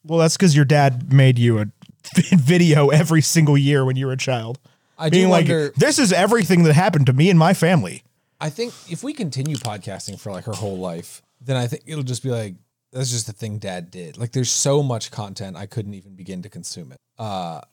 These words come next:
Speaker 2: 'cause that's how I am with my dad being on T V. People are like, "Oh, I watch your dad every night." And I'm like, "No, I don't." Uh,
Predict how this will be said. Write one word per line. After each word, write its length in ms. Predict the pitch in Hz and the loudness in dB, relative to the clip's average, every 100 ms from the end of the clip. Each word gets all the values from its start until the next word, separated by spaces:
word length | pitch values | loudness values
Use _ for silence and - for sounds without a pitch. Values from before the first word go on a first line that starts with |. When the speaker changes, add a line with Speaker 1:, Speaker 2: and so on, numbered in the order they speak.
| _ _ - | _ _ -6
Speaker 2:
'cause 80 | 160 | -2
that's 180 | 214 | -2
how 120 | 180 131 | -2 -2
I 140 | 123 | -2
am 120 | 110 | -6
with 100 | 95 | -10
my 140 | 98 101 | -12 -12
dad 220 | 95 87 | -12 -12
being 160 | 90 | -12
on 140 | 85 85 | -14 -14
T 100 | 87 | -16
V. 40 | 82 | -14
People 220 | - 104 | -14 -12
are 40 | 101 | -14
like, 120 | 107 | -12
"Oh, 100 | 156 | -10
I 0 | |
watch 220 | 151 143 | -8 -8
your 80 | 151 | -8
dad 160 | 147 143 | -8 -6
every 140 | 135 | -8
night." 160 | 139 127 | -8 -10
And 100 | 90 | -12
I'm 60 | 95 | -14
like, 140 | 87 | -16
"No, 120 | 82 87 | -16 -16
I 120 | 92 | -16
don't." 200 | 82 | -16
Uh, 120 | 78 | -18